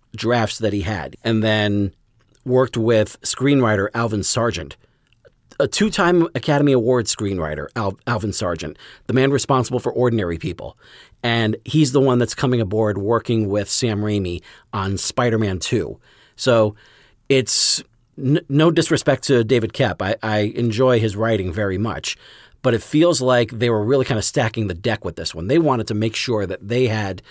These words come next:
the best possible writers involved in this that could really elevate everything that they have in this. And the main thing that, uh, that Sam wanted to really kind of focus on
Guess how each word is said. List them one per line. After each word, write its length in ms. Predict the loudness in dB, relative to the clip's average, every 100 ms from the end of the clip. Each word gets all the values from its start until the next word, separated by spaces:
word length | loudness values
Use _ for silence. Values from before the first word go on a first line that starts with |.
| -20 -20 -20 _ _
the 120 | -6 -6
best 420 | 0 0 0 -4 _ _ _ _
possible 640 | 0 0 0 0 2 2 0 -6
writers 580 | -4 -2 0 -2 -4 -4
involved 500 | -4 -4 -2 -2 -2
in 140 | -4 -6
this 320 | -6 -8 -8 -12 -20 -8
that 180 | -2 -2
could 160 | -2 -4
really 680 | 0 2 4 4 4 2 -2 _ _ -2
elevate 540 | 2 2 2 -2 -4 _ _ _ -2
everything 640 | 0 2 0 0 0 0
that 160 | 0 0
they 140 | 0
have 220 | 2 0 -2
in 140 | -6
this. 260 | -6 -6 -6 -12 -20 -20 -8
And 360 | -2 0 0 2
the 120 | 2
main 240 | 4 4 4
thing 280 | 2 2
that, 260 | 2 0 -2
uh, 60 | -4
that 160 | -4
Sam 320 | -2 2 2
wanted 360 | 2 0 -2 -2
to 540 | -2 0 2 2 0 -4 _ -20 -2
really 220 | 2 2
kind 140 | 2
of 100 | 0
focus 340 | 2 2 2 -2
on 300 | -4 -4